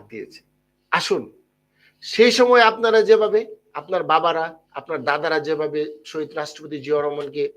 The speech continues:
সহযোগিতা করেছিল, আমি আশা করি as a academician যে আসুন আমার সাথে আমরা জনাব তারেক রহমানের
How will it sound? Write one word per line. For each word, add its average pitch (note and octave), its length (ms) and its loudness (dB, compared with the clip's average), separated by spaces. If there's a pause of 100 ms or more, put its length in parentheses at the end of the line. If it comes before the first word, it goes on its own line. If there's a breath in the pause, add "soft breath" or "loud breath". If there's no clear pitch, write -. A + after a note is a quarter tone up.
সহযোগিতা C#3+ 460 -8
করেছিল, C#3+ 380 -6 (640)
আমি G3+ 500 -2 (260)
আশা D#3 200 -8
করি C3+ 400 -8
as C#3 140 -2
a C#3+ 180 2 (580 loud breath)
academician D#3+ 800 -2 (460)
যে B2+ 100 -8
আসুন C#3 420 -10
আমার B2+ 240 -10
সাথে - 300 -18 (360)
আমরা D3+ 420 -6 (960 soft breath)
জনাব D3+ 220 -2
তারেক C#3+ 320 -2
রহমানের C3 380 -8